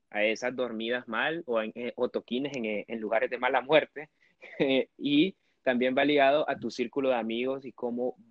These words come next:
vas trabajando y colaborando lo más que se pueda. Eh, Pregunta Sin Pena trajo esta vez a dos personas que se desarrollaron digámoslo, por separado, pero la música los juntó. Ellos están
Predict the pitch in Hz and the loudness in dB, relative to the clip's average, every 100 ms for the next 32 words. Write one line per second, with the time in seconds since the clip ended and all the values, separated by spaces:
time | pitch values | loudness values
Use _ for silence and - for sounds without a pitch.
0 | - - 131 131 - 127 110 107 117 120 | -20 -2 2 2 0 0 0 0 -2 -2
1 | 123 123 - 110 101 98 101 113 113 98 | -2 -4 -4 -2 0 0 -2 -2 -2 -2
2 | 98 - - - 139 135 95 - _ - | -8 -10 -14 -8 2 4 4 -2 _ -20
3 | - _ 104 104 104 104 104 104 - - | -20 _ -2 0 2 0 -2 -4 -10 -10
4 | - 120 120 131 120 123 127 127 127 - | 4 6 6 2 0 0 2 4 2 0
5 | 123 135 127 120 117 127 131 135 - _ | -2 -2 -4 -2 2 2 2 -2 -10 _
6 | 110 107 107 104 104 117 - 120 127 127 | -2 0 0 -2 -4 -6 -8 -8 -6 -4
7 | 131 127 131 _ _ _ _ _ _ _ | -2 -4 -6 _ _ _ _ _ _ _
8 | _ _ _ 131 131 131 117 135 127 120 | _ _ _ 0 2 2 0 -2 -2 -2
9 | 123 123 123 139 151 156 - _ _ _ | 0 4 6 6 4 0 -10 _ _ _
10 | - 123 131 147 147 127 123 113 110 117 | -2 0 2 2 0 -2 -4 0 6 6
11 | 131 131 123 113 107 107 117 139 131 110 | 6 2 0 0 0 -4 -8 -4 -4 -4
12 | 107 95 107 139 - - - - 113 117 | -6 -4 -2 -2 -6 -20 -20 -8 -2 2
13 | 131 127 - 123 127 | 2 -2 -6 -6 -6